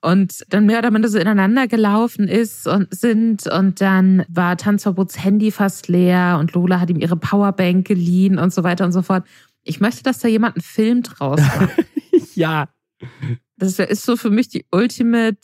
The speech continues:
Speaker 1: Internet-Rom-Com.
Speaker 2: Ja. Es ist so wie Während du schliefst oder, ähm, wie heißt der, E-Mail für dich? Oder wie heißt dieser, dieser
Speaker 1: Ja.
Speaker 2: Film mit der E-Mail?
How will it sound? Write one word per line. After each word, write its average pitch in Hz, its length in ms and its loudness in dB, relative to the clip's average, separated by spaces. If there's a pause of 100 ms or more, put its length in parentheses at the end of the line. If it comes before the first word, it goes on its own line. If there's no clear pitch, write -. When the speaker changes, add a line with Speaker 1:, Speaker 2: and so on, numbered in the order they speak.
(480)
Speaker 1:
Internet-Rom-Com. 156 1500 0
Speaker 2:
Ja. 156 120 -4
Es 160 140 -4
ist 190 120 -4
so 185 140 0
wie 151 260 0
Während 175 320 2
du 151 80 0
schliefst 160 580 -2
oder, 123 720 0
ähm, 120 240 -2
wie 143 100 -2
heißt 160 160 -2
der, 151 160 0
E-Mail 170 320 2
für 151 160 -4
dich? 165 280 -2
Oder 151 100 -2
wie 151 60 0
heißt 165 140 -2
dieser, 160 200 0
dieser 208 120 0
Speaker 1:
Ja. 180 240 0
Speaker 2:
Film 160 200 2
mit 151 120 -2
der 151 100 -2
E-Mail? 170 280 0